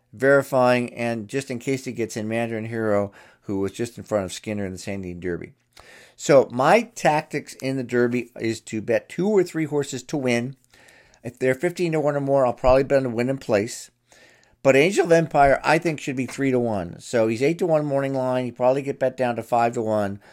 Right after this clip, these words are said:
I'm gonna bet Angel of Empire to win, and certainly a lot more than the others.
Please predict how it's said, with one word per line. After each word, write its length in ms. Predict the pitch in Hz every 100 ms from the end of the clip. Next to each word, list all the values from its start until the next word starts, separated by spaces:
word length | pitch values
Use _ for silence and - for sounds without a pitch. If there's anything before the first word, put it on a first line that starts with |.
| -
I'm 160 | - 135
gonna 120 | 175
bet 200 | 151 143
Angel 240 | 127 123 120
of 60 |
Empire 320 | 123 127 120
to 80 | 113
win, 340 | 110 113 110 107
and 140 | 101
certainly 340 | - 131 120
a 80 | 113
lot 260 | 107 110 -
more 200 | 107 107
than 160 | 104
the 120 | 104 98
others. 320 | 92 -